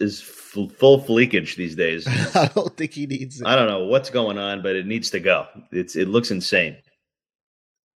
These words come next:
Speaker 2: Now, you haven't seen the end of Raw, but when you brought up Damian Priest, I thought you were gonna go, uh, a different route with that question and ask, where do you think he s-, he stands within the Judgment Day? 'Cause I don't know if you caught the promo earlier with him and Seth Rollins,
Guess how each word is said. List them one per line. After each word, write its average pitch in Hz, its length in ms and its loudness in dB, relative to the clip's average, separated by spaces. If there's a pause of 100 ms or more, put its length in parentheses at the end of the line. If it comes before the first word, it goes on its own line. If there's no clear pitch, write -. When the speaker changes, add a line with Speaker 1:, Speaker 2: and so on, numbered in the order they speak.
Speaker 2:
Now, 135 200 4
you 147 320 -2
haven't 180 320 2
seen 175 320 0
the 147 120 2
end 151 200 2
of 131 100 2
Raw, 139 240 4
but 123 140 -2
when 131 160 2
you 143 80 0
brought 165 180 4
up 139 120 0
Damian 143 280 2
Priest, - 260 -4
I 139 100 4
thought 139 260 -2
you 147 80 2
were 127 160 2 (200)
gonna 127 240 2
go, 120 380 4 (540)
uh, 123 240 2
a 120 80 0
different 139 400 0
route 151 240 2
with 127 100 -4
that 120 180 2
question 151 400 0
and 113 80 -4
ask, 120 380 0
where 131 240 4
do 135 80 4
you 135 80 -2
think 135 220 0
he 139 220 -2
s-, - 260 -6
he 175 420 -2
stands 120 480 4
within 123 300 0
the 120 80 -2
Judgment 131 360 0
Day? 110 260 -4 (420)
'Cause - 80 -8
I 139 60 2
don't 139 100 0
know 143 80 4
if 135 120 -2
you 139 120 0
caught - 280 4
the 120 60 0
promo 135 400 2
earlier 135 400 4
with 123 160 -4
him 127 160 0
and 113 100 -6
Seth - 240 -2
Rollins, 120 520 0